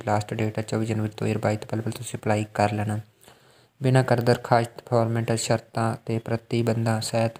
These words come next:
ਵਿਸਤ੍ਰਿਤ ਵਿਗਿਆਪਨ ਅਤੇ ਜਾਣਕਾਰੀ ਲਈ ਅਥਾਰਟੀ ਦੀ ਵੈੱਬਸਾਈਟ ਹੈ। ਇਹਨਾਂ ਦੀ ਵੈੱਬਸਾਈਟ, ਜ਼ਿਆਦਾ ਜਾਣਕਾਰੀ ਤੁਸੀਂ ਇਸ ਵੈੱਬਸਾਈਟ ਤੋਂ ਲੈ ਸਕਦੇ ਹੋ। ਤੇ ਐਪਲੀਕੇਸ਼ਨ ਫਾਰਮ ਤੇ ਨੋਟੀਫਿਕੇਸ਼ਨ ਇਸ ਵੈੱਬਸਾਈਟ ਤੋਂ ਡਾਊਨਲੋਡ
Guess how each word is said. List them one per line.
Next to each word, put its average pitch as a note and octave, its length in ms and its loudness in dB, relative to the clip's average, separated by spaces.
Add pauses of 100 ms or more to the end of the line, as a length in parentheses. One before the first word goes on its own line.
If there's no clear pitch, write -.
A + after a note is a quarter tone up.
ਵਿਸਤ੍ਰਿਤ A#2+ 540 -4 (120)
ਵਿਗਿਆਪਨ A#2 560 2
ਅਤੇ A2+ 240 -4 (160)
ਜਾਣਕਾਰੀ A2+ 460 0
ਲਈ A2+ 280 2 (160)
ਅਥਾਰਟੀ A#2 380 -2
ਦੀ A#2+ 100 0
ਵੈੱਬਸਾਈਟ A2+ 400 2
ਹੈ। A#2 60 6
ਇਹਨਾਂ A#2 180 4
ਦੀ A2 60 2
ਵੈੱਬਸਾਈਟ, G#2+ 440 0
ਜ਼ਿਆਦਾ A2+ 300 6
ਜਾਣਕਾਰੀ A2+ 420 0
ਤੁਸੀਂ A#2 300 -2 (600)
ਇਸ A#2+ 280 -2
ਵੈੱਬਸਾਈਟ A2+ 440 2
ਤੋਂ A#2 180 -2
ਲੈ A2 220 4
ਸਕਦੇ G#2+ 380 -2
ਹੋ। G#2 120 0 (420)
ਤੇ B2 100 -2
ਐਪਲੀਕੇਸ਼ਨ A#2 520 0
ਫਾਰਮ A2+ 340 4
ਤੇ A2 340 2
ਨੋਟੀਫਿਕੇਸ਼ਨ A2+ 640 0
ਇਸ - 300 -2 (540)
ਵੈੱਬਸਾਈਟ A#2 360 4
ਤੋਂ A#2 120 2
ਡਾਊਨਲੋਡ A2+ 460 2